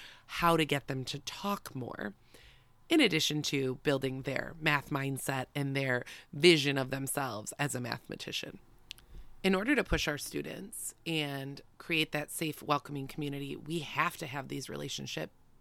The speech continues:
building opportunities all year long. Oftentimes,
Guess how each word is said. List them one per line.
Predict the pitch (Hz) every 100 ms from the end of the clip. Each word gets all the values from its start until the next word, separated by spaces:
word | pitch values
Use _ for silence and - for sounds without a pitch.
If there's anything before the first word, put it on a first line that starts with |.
| -
building | 156 147 156 156 -
opportunities | 135 - 135 - 151 151 202 233 - - - - - -
all | 160 160 165
year | 151 143
long. | 139 123 - 127 - - - - - -
Oftentimes, | 190 214 - 320 330 - 151 147 190 247 -